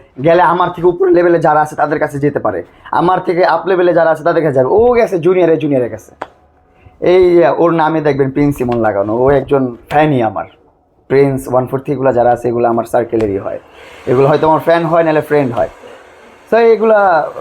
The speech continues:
ভালো ছেলে, ইমন ভালো ছেলে, বড় হোক। ও ওরে ইউজ করতেছে, ওর দিয়ে ওরও লাভ হচ্ছে, ওরও ফ্যান বেস বাড়তেছে, বাড়ুক, ব্যবসা করতেছে, ভিউ ব্যবসা, ভিউ বাণিজ্য করুক, no problem। আমার এগুলাতে কোনো হেডেক নেই ভাই।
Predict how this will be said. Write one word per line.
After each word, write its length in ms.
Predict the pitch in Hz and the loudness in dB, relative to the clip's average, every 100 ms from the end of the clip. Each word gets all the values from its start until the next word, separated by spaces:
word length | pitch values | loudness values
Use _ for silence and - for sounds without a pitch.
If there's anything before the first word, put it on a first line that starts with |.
| 135 | -4
ভালো 200 | 185 208 | -2 0
ছেলে, 340 | 196 160 120 107 - - - | 0 0 0 -2 -10 -14 -4
ইমন 220 | 151 170 | 0 0
ভালো 220 | 160 165 | 0 -2
ছেলে, 220 | 175 175 175 | 0 0 0
বড় 200 | 160 160 | 0 0
হোক। 520 | 175 175 175 - - | 0 -2 -6 -12 -2
ও 340 | 147 160 165 170 - - - | 0 2 0 -2 -14 -20 -4
ওরে 240 | 147 160 | 0 2
ইউজ 200 | 160 165 | 2 2
করতেছে, 480 | - 165 156 151 143 147 - - | -2 -2 -2 0 -2 -2 -10 -2
ওর 200 | 151 151 | 0 2
দিয়ে 140 | 160 | 2
ওরও 180 | 151 156 | 2 2
লাভ 260 | 147 135 | 2 2
হচ্ছে, 320 | 151 147 143 139 | 0 0 0 2
ওরও 200 | 143 139 | 4 2
ফ্যান 240 | 139 139 | 0 2
বেস 140 | 139 127 | 0 0
বাড়তেছে, 420 | 131 131 127 - | -2 -2 -8 -6
বাড়ুক, 280 | 127 151 165 - - - - - - | 0 0 0 -4 -20 -20 -20 -8 -4
ব্যবসা 280 | 147 - | -2 0
করতেছে, 440 | 156 143 151 - 135 - - - | 0 -2 -4 -2 -4 -4 -20 -4
ভিউ 140 | 147 | 2
ব্যবসা, 360 | 156 143 - 135 - - - 135 | 2 0 0 -2 -2 -20 -10 0
ভিউ 160 | 170 | 2
বাণিজ্য 440 | 156 143 139 139 127 - - - | 2 0 0 -2 -2 -6 -20 -2
করুক, 260 | 175 170 131 | 0 2 0
no 240 | 147 156 | 0 0
problem। 300 | 135 107 69 - | 0 -2 -6 -4
আমার 280 | 131 165 185 | -4 -2 -2
এগুলাতে 360 | 214 180 175 170 | 0 2 2 2
কোনো 120 | 165 | 0
হেডেক 300 | 143 151 165 143 | 0 0 0 0
নেই 160 | 139 | 0
ভাই। 200 | 135 143 | 2 -2